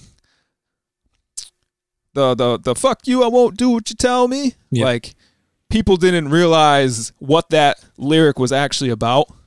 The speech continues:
Speaker 1: And when they found out, when, like, people were using it for protests and stuff like that,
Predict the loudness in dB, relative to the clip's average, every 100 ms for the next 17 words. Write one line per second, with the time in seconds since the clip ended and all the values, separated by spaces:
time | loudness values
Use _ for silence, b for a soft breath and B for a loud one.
0 | _ _ _ _ _ -6 -2 -2 -2 0
1 | 2 2 2 4 4 2 _ -4 -2 0
2 | -2 0 0 2 2 0 -4 -6 -2 0
3 | 0 0 -4 -4 -6 -6 -4 -6 -4 -6